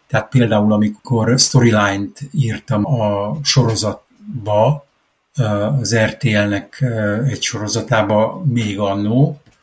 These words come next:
ugye akkor teljesen így kiszívott a... Hát én nem tudtam mellette regényt írni, na. De minden esetre most megint regényt írok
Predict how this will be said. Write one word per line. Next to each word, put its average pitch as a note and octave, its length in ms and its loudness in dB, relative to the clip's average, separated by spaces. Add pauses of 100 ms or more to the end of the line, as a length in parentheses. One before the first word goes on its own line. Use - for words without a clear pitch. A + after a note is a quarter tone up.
(600)
ugye B2 220 4
akkor C3 260 2
teljesen A2 420 2
így A2 200 -4
kiszívott G#2 800 -4
a... G#2 340 4 (680)
Hát - 160 -6 (760)
én B2+ 140 4
nem A#2 200 4
tudtam G#2 380 -4
mellette G2 420 -2
regényt F#2+ 460 -6
írni, G2 280 -8
na. F#2+ 240 -8 (600)
De C3+ 120 4
minden E3 260 6
esetre C3+ 840 2 (500)
most C#3 640 2
megint C3 440 4
regényt A2 500 2
írok A2+ 680 0